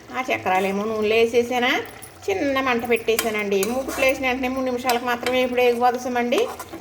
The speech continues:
ఎప్పుడంటే సన్న మంట మీద వేగవలసిందే. చక్కగా చిన్న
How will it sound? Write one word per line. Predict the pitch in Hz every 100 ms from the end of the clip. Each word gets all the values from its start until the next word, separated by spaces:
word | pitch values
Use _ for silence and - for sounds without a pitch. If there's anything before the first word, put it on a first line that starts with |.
| -
ఎప్పుడంటే | 254 240 233 233 233
సన్న | 262 233 226 226 247
మంట | 262 226
మీద | 214 214
వేగవలసిందే. | 202 196 202 202 208 196 190 175 - - - -
చక్కగా | 330 285 294 247 277 262 403 - - -
చిన్న | 311 277 269 269